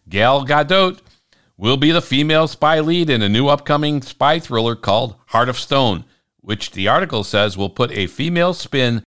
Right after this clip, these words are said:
on action franchises such as James Bond and Mission Impossible. There's no release date yet, but producers Skydance Media are keeping options open, including both theatrical and streaming.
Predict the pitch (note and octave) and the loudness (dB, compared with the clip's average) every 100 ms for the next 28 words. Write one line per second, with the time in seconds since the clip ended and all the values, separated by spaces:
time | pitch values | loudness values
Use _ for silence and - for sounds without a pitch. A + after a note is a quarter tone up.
0 | - G#2 G#2 - C#3 D3+ - B2 - F#2+ | -6 -6 -6 -4 -4 -4 -6 -8 -4 -4
1 | F2 G2 E2+ E2 F2 F2 - F#2+ D#2+ D2 | -4 -4 -4 -4 -10 -12 -8 -8 -10 -16
2 | - F#2 F#2 - F#2 F2 F#2 G#2 - _ | -12 -12 -12 -6 -4 -4 -6 -8 -16 _
3 | _ _ A#3 D2 C#2+ E2 G2 G#2 D3 F3 | _ _ -14 -12 -14 -10 -10 -4 -2 -2
4 | - G#2+ F#2 D#2+ - _ - F2+ C#3+ C#3+ | -4 -6 -6 -8 -16 _ -10 -2 0 2
5 | F3 A#3 - D3 B2+ C3+ C#3+ - C#3+ - | 2 0 0 -2 0 0 -2 -2 -6 -2
6 | B2 E3 - B2 A#2 - - - - E3+ | -2 0 0 -4 -4 -8 -14 -14 -2 -2
7 | D#3+ C3 B2+ A#2+ F#2+ C#3 C#3+ G2 G2+ - | 0 0 0 -4 -2 -2 2 0 -2 -8
8 | _ _ - G#2+ - D#3 D3+ C3+ B2 C#3+ | _ _ -4 -4 -2 -4 -2 -2 -2 -2
9 | G3 F3+ C#3+ G#2 G2 B2 - G#3 A3 G#2 | -4 -2 -2 0 -4 -4 -2 0 0 -2
10 | F2 - G#2 G2 - G2 G#2 G#2+ B2 C3+ | -6 -8 -4 -4 -4 -2 0 -2 -6 -10
11 | A#2 _ F#2 F2+ G#2 B2+ A#2+ - - G2+ | -12 _ -8 -6 -4 -6 -10 -18 -14 -6
12 | G2+ C2 - | -6 -8 -14